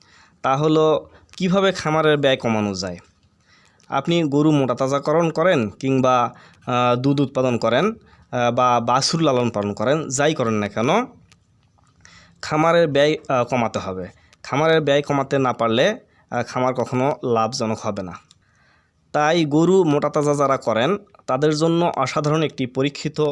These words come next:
ঔষধ আপনাদেরকে আমি আজকে দেখাবো। যারা দুই তিন মাসে গরু মোটা তাজা করে বিক্রি করেন, তারা অবশ্যই উপকৃত হবেন ইনশাল্লাহ। খুবই অল্প দাম এই ওষুধটির। যারা গরুকে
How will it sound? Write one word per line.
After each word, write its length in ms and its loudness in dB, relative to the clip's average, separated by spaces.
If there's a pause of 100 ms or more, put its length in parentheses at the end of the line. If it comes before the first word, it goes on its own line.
(100)
ঔষধ 540 -2
আপনাদেরকে 640 -4 (200)
আমি 240 -6
আজকে 240 -10
দেখাবো। 360 -6 (720)
যারা 440 0
দুই 240 0
তিন 180 2
মাসে 280 0
গরু 200 0
মোটা 180 0
তাজা 200 -2
করে 340 0
বিক্রি 260 -6
করেন, 380 0 (420)
তারা 160 0
অবশ্যই 560 -2
উপকৃত 460 -6
হবেন 380 -2
ইনশাল্লাহ। 540 -8 (960)
খুবই 340 2
অল্প 300 2
দাম 320 2
এই 140 0
ওষুধটির। 520 -4 (340)
যারা 280 0
গরুকে 560 0